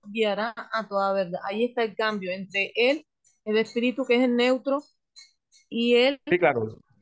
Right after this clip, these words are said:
Speaker 1: es el
Speaker 2: Eh,
Speaker 1: masculino.
Speaker 2: correcto. Es que recordemos que en el, en el hebreo, venga, se lo voy a anotar acá arriba.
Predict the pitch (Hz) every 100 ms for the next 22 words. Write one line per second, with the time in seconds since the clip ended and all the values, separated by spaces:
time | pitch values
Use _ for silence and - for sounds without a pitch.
0 | - - 214 - - 226 226 220 - -
1 | 208 202 180 160 - _ _ - 135 135
2 | 135 - 143 147 196 190 185 151 131 113
3 | 113 117 156 - _ _ _ _ _ _
4 | - 131 123 117 - _ _ 135 127 127
5 | 117 107 107 135 120 123 123 123 104 107
6 | - _ _ 117 110 107 98 - 107 101
7 | 107 117 120 117 113 113 - 110 107